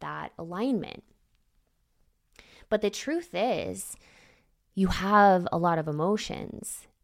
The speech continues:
And are you giving yourself space to navigate those emotions? Are you giving yourself space as a woman to work through those thoughts and emotions? And so when you think of running a business as a woman,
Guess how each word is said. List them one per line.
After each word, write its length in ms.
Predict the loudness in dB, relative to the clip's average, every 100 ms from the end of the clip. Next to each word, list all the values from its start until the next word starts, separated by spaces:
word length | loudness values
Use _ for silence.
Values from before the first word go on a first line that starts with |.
| -2
And 520 | 2 4 4 2 -2 -2
are 200 | 4 6
you 280 | 6 4 2
giving 340 | 2 2 2 2
yourself 380 | 0 -2 -4
space 560 | -4 -6 -2 -2 -2 -4
to 100 | -6
navigate 520 | -6 -4 -6 -6 -6
those 200 | -6 -6
emotions? 540 | -6 -4 -4 -4 -8 -6 0
Are 140 | 2
you 220 | 2 0 -2
giving 320 | -2 2 2
yourself 420 | 0 -2 -4 -4
space 300 | -4 -4 -4 -6
as 240 | -4 2
a 60 | 0
woman 840 | 0 -2 2 4 4 2 -6 -10 -14 -20 -20 -20 -20 _ _ -4
to 580 | 6 6 6 2 -4 -10 -14
work 460 | -12 0 6 6 4
through 540 | 4 8 8 6 2 0
those 260 | 0 0 0
thoughts 340 | 0 0 -2 -6
and 160 | -2
emotions? 880 | 0 0 0 -4 -8 -10 -10 -12 -14 -20 _ -20 -8
And 180 | 0 2
so 460 | 4 6 6 4 0 _
when 280 | -2 2 4
you 120 | 4
think 160 | 2 0
of 160 | -2
running 260 | -2 -2 -2
a 40 |
business 380 | -2 -4 -4 -6
as 180 | -8 -8
a 60 |
woman, 540 | -8 -8 -6 -2 -2